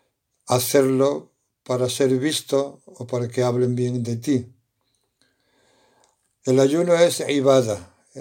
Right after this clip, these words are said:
es adoración. Eso quiere decir que mientras estamos ayunando, es como si estuviéramos continuamente en el salat, haciendo salat. Estamos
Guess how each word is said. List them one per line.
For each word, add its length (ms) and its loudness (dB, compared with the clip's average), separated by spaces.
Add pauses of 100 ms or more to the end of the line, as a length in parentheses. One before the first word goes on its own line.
(300)
es 200 -8
adoración. 760 -4 (680)
Eso 220 -2
quiere 220 2
decir 360 2
que 320 -2 (220)
mientras 480 -2
estamos 480 0
ayunando, 800 -2 (960)
es 160 -6
como 260 0
si 140 -4
estuviéramos 880 0
continuamente 960 -4 (800)
en 180 0
el 80 2
salat, 480 2
haciendo 720 -4 (140)
salat. 460 -2 (840)
Estamos 520 -2